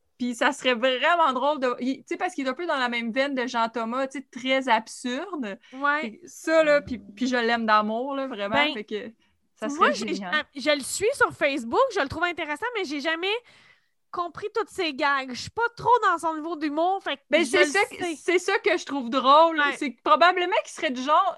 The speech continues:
Speaker 1: de temps en temps, à faire une joke que personne comprend, à part, mettons, tu n'as un qui rit fort, puis tout le monde, c'est des bruits de cricket, tu sais. Puis moi, ça,
Speaker 2: Ouais.
Speaker 1: ça me fait très rire dans la
Speaker 2: Ah, c'est
Speaker 1: vie.
Speaker 2: vrai. J'en ai un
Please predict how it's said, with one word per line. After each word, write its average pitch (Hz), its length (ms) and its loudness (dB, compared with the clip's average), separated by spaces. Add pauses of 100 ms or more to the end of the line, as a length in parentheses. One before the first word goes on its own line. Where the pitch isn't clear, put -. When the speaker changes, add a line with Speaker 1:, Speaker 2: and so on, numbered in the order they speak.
(120)
Speaker 1:
de 254 120 0
temps 262 220 -2
en 269 100 -2
temps, 349 160 4
à 359 60 2
faire 320 260 6 (380)
une 254 200 -2
joke 302 420 4 (220)
que 262 100 2
personne 381 440 2
comprend, 330 340 2
à 349 40 0
part, 311 160 6
mettons, 330 240 -2
tu - 180 -10
n'as 269 160 2 (120)
un 370 80 2
qui 349 160 0
rit 311 80 0
fort, 302 260 8
puis 302 140 0
tout 302 80 -6
le 277 80 -4
monde, 285 160 0
c'est 285 100 -8
des 233 140 -4
bruits 226 160 -4
de 233 100 -10
cricket, 240 480 -2
tu 277 60 -6
sais. 277 80 -4
Puis 285 100 -2
moi, 339 200 2
ça, 294 340 6
Speaker 2:
Ouais. 294 80 2
Speaker 1:
ça 277 120 2
me 262 80 -2
fait 254 200 0
très 269 400 -2
rire 240 480 0
dans 240 100 4
la 302 80 4 (140)
Speaker 2:
Ah, 349 120 4
c'est 269 80 -4
Speaker 1:
vie. 262 60 0
Speaker 2:
vrai. 233 160 0 (380)
J'en 302 160 4
ai 330 120 -2
un 381 140 8